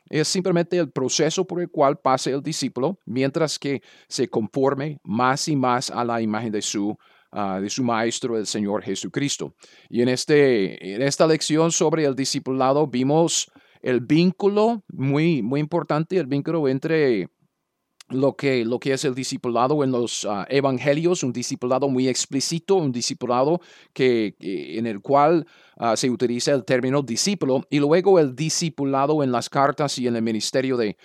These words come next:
de Pablo para la iglesia. Lucas seis cuarenta es el versículo de los evangelios, que dice, "El discípulo no es superior a su maestro, mas todo el que fuere perfeccionado será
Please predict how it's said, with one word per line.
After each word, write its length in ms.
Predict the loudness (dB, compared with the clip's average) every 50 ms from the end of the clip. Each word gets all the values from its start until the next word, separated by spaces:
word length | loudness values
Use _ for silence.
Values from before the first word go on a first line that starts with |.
| -20 -20 -20 _
de 160 | -6 -6 -6 -2
Pablo 340 | 0 2 2 2 2 0
para 180 | -2 -2 -4 -2
la 120 | -2 -4
iglesia. 640 | -4 -4 -4 -2 0 0 0 -2 -4 -6 -6 -6 -8 _ _ -20 -20 -20 -20 -12 -6
Lucas 400 | 0 0 0 0 0 -4 -4 -2
seis 280 | 0 0 0 0 0
cuarenta 600 | -2 0 2 2 4 4 2 0 2 2 2 2
es 180 | 2 0 0 -2
el 80 | -4 -2
versículo 460 | -2 -2 -2 -2 -4 -4 -4 -4 -2
de 100 | -2 -2
los 160 | -2 0 0
evangelios, 720 | 0 0 0 0 0 0 0 0 0 -2 -2 -4 -6 -12 -16 _ _ _ _ _ _
que 100 | -4 -2
dice, 240 | -2 -2 0 -2 -2
"El 60 | -2
discípulo 400 | -2 -4 -4 -4 -4 -2 0 0 0
no 160 | 2 0 0
es 80 | -2
superior 500 | -4 -6 -4 -4 -2 -2 0 2 2 2
a 60 | 2 0
su 160 | 0 0 0
maestro, 480 | 0 0 0 0 0 0 -2 -2 -2
mas 200 | -2 -2 -2 -4 -2
todo 260 | -2 0 0 0 0
el 80 | -2 -2
que 120 | -6 -6
fuere 240 | -4 -2 -2 -2 -2
perfeccionado 760 | -2 -2 -4 -2 -4 -6 -6 -6 -4 -2 -2 -2 0 -2 -2
será 280 | -2 -2 -2 -2 -2